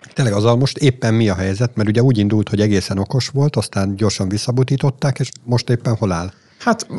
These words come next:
Speaker 2: most jelenleg egyébként, ö, úgy áll, hogy én, m, például most szoktam használni, amikor így, ö,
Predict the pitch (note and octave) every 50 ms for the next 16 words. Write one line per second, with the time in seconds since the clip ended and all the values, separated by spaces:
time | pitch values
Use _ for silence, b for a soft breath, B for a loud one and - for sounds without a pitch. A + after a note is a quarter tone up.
0 | F3+ E3+ E3 F3+ G3 G3 D3+ D3+ D3 - - - - G#2+ A2 A2 A2 A2 A2 A2
1 | A#2 - - - A#2 A#2 A#2 A2+ - A#2 A#2 A2+ G#2+ - C#3+ C3 A2+ G#2 G2 G2
2 | G#2 A#2 A#2 A2+ G#2+ G#2 G#2+ A2 A2 A2 G#2 D#2+ - A#2+ G#2 G#2 - A2+ - A2
3 | G#2+ A2+ A2+ A#2 A#2 A#2 - B2+ A#2 - A2+ G#2 G#2 G#2 G#2 - A2+ G#2+ G#2 G#2+
4 | A2 G#2 G#2 G#2+ G2+ - - G2+ G#2 G#2+ G#2 G#2 G2+ G#2 G2+ G2+ G#2 G#2